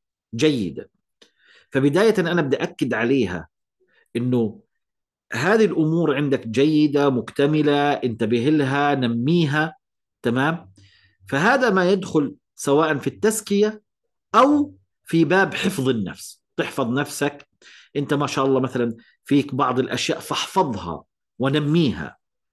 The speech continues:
فهذا الحفظ دائمًا في العلاج بيكون من خلال تحسين كمية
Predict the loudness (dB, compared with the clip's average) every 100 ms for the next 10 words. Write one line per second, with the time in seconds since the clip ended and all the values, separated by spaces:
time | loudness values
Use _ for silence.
0 | _ _ _ _ _ _ 0 0 0 -6
1 | _ _ _ 0 4 4 2 0 0 -2
2 | -2 -6 -8 _ _ _ _ _ _ _
3 | _ _ -14 -2 2 4 4 2 0 0
4 | 2 2 0 -2 -8 _ _ _ _ -2
5 | 0 4 4 4 2 2 2 2 0 -4
6 | -4 -6 -2 2 4 2 0 -2 0 0
7 | 2 4 4 4 2 2